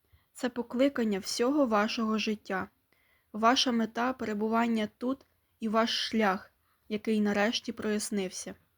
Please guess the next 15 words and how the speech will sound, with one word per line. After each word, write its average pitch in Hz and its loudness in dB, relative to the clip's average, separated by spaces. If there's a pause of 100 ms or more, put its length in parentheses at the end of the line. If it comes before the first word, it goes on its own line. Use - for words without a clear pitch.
(540)
Одного 262 2
разу 269 2
ця 226 -2
гора 247 2
залишиться 226 0
позаду, 202 -2 (600)
але 226 2
те, 220 0
ким 254 0
ви 208 0
станете 208 -4
в 196 -12
процесі 220 -2
її 202 0
подолання, 202 0